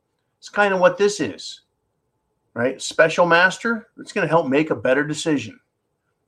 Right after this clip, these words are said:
right? Unbelievable, folks. But yeah, since you don't like what's going on, just threaten the judges, make death threats. Well, I'm glad that, <laughs> that Texas decided to arrest this ding dong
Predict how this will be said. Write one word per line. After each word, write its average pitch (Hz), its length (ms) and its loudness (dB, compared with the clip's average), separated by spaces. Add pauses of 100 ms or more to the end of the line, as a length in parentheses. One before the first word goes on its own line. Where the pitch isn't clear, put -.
(160)
right? 113 280 -8 (640)
Unbelievable, 131 960 2
folks. 104 500 -10 (260)
But 196 180 0
yeah, 170 280 4
since 165 260 -4
you 190 60 -4
don't 185 200 2
like 170 200 4
what's 160 140 0
going 160 260 4
on, 151 200 2
just - 340 0
threaten 190 320 6
the 196 80 2
judges, 156 640 2 (680)
make 175 280 2
death 202 260 4
threats. 131 320 4
Well, 139 120 4
I'm 135 160 4
glad 151 560 6
that, 127 200 -4 (200)
<laughs> - 0 -
that 143 300 -2
Texas 180 640 0 (240)
decided 139 720 2 (480)
to 156 280 6
arrest 139 640 2
this 127 280 -2
ding 143 400 2
dong 90 360 0